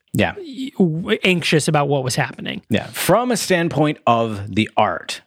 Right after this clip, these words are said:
Speaker 1: the cinematography, the sound design, the acting, like, the, the art and craft of this film, uh, yeah, absolutely. I, I, I think it was pretty masterfully done. Narrative could use a little bit of work,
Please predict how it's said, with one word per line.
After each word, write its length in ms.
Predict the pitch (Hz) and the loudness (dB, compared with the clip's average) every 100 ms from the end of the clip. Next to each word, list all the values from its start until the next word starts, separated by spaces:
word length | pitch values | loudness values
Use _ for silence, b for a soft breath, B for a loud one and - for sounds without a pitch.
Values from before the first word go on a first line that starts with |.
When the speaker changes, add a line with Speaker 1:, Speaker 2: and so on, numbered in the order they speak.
| _ | _
Speaker 1:
the 280 | 110 101 95 | 2 2 2
cinematography, 880 | 90 139 123 113 113 104 90 98 95 | 2 2 2 2 0 0 -2 -2 0
the 100 | 87 | -2
sound 400 | - 107 98 92 | -2 0 0 0
design, 560 | 90 98 95 95 92 90 | 0 0 0 0 -2 -2
the 120 | 85 | -2
acting, 580 | 92 87 - 85 87 87 | -2 -4 -4 -4 -4 -4
like, 220 | 90 - 92 | -6 -8 -6
the, 280 | 92 87 78 | -4 -4 -8
the 120 | 101 - | -8 -2
art 220 | 117 120 | 0 0
and 140 | 120 107 | -2 -2
craft 440 | 120 98 85 - | 0 0 0 -4
of 100 | 95 | -2
this 180 | 90 - | -2 -2
film, 420 | 92 85 87 82 b b b b | -2 -2 -2 -8 b b b b
uh, 200 | 76 - - | -2 -2 -2
yeah, 240 | 98 - - | -2 -2 0
absolutely. 540 | 90 90 98 87 95 | -2 0 -2 0 0
I, 80 | 90 | -2
I, 320 | 85 90 - | -2 -4 -4
I 20 | 87 | -4
think 220 | 95 87 | -4 -2
it 80 | 87 | -2
was 260 | 85 - - _ _ - | -4 -6 -10 _ _ -12
pretty 320 | - 104 92 | -2 0 0
masterfully 560 | 90 85 - - 95 82 | 0 -2 -4 -6 -4 -2
done. 340 | 82 82 90 B B B | -2 -2 -8 B B B
Narrative 560 | 95 107 127 131 127 110 | 0 2 4 2 0 -2
could 160 | 120 107 | -2 0
use 180 | 107 | 0
a 60 | 101 | 0
little 220 | 98 92 | 0 0
bit 120 | 87 | 0
of 60 | 90 | 0
work, 400 | 90 87 85 - | 0 -2 -4 -10